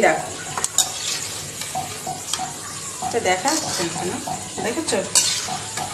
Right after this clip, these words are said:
এই দেখো, দেখো,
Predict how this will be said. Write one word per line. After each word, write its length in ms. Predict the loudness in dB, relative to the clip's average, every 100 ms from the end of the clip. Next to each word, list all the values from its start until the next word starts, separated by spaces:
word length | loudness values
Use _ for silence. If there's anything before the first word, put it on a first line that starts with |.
| -2 2 4
এই 140 | 4 2
দেখো, 200 | -2 -2 -4 -4 -6 -6 -6 -4 -4 -4 -6 -6 -2 0 -2 -6 -6 -6 -4 -6 -4 -2 0 2
দেখো, 260 | 2 0